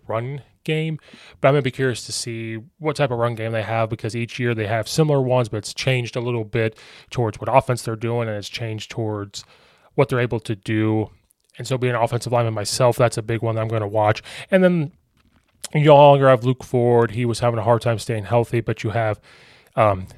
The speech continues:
Tip Ryman. He's a redshirt junior as your tight end group. Um, redshirt sophomore transfer Tanner Arkin is gonna be here as well. So to see these tight ends, Heron Boyer,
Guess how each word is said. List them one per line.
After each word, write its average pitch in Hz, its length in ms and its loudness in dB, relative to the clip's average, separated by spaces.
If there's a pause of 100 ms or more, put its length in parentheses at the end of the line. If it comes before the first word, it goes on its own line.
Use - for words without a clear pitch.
(120)
Tip 131 200 2
Ryman. 120 320 4
He's 110 200 -2
a 104 140 -2
redshirt 113 480 -2
junior 113 400 -2
as 110 160 -2
your 107 100 -8
tight 117 280 0
end 120 180 -2
group. 117 400 -2 (340)
Um, 101 320 0 (340)
redshirt 139 240 4
sophomore 131 360 2
transfer 123 480 -2
Tanner 117 300 -4
Arkin 120 360 0
is 107 100 -10
gonna 117 180 -2
be 107 140 -2
here 110 160 -4
as 104 140 -6
well. 123 280 4 (280)
So - 140 -4
to 120 60 -2
see 151 200 -4
these 127 160 -4
tight 117 320 -2
ends, 117 360 -4
Heron 135 360 2
Boyer, 117 420 -2